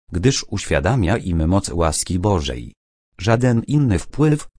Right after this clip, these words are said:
który by mógł opanować ludzką duszę, nie ma takiej mocy, jak wpływ niesamolubnego życia.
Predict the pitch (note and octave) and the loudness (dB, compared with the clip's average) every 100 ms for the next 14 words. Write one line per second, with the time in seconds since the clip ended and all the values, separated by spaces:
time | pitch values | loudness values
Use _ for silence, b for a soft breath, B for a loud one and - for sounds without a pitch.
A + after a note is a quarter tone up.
0 | - - A#2+ A2+ F#2 E2 D#2+ A#2+ B2 B2 | -16 -4 0 2 2 0 2 2 2 0
1 | - A2+ G2 D2 D#2 E2 A#2 A#2 - B2 | 0 2 2 2 0 0 0 0 2 2
2 | G#2+ F#2 - D#2 C#2 - _ - D#3 B2+ | 2 0 -2 -2 -4 -8 _ 2 4 6
3 | A2 C#3 - F#2+ E2+ F2+ - - - - | 4 0 0 0 2 0 -2 -6 -8 -14
4 | _ - F#2 - - - - A#2+ - G#2 | _ -4 -2 -2 -8 -4 2 2 2 0
5 | - D#2+ E2+ E2 D2+ C#2 D#2 G2+ - B1 | 0 0 0 0 -2 -4 -4 -6 -8 -10
6 | A1+ | -10